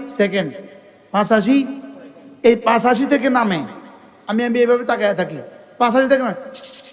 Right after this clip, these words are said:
নামে। তা আমি বলতেছি, "আল্লাহ, আমার বয়স যা দেওয়া আছে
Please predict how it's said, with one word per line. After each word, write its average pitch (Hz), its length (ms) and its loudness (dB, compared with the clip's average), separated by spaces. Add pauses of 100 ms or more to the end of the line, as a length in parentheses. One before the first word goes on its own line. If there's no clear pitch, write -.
(800)
নামে। 185 260 -6 (480)
তা 196 80 0
আমি 226 120 2
বলতেছি, 233 300 0
"আল্লাহ, 220 380 2 (220)
আমার 240 240 0
বয়স 240 320 2
যা 226 160 2
দেওয়া 226 280 4
আছে 196 240 -2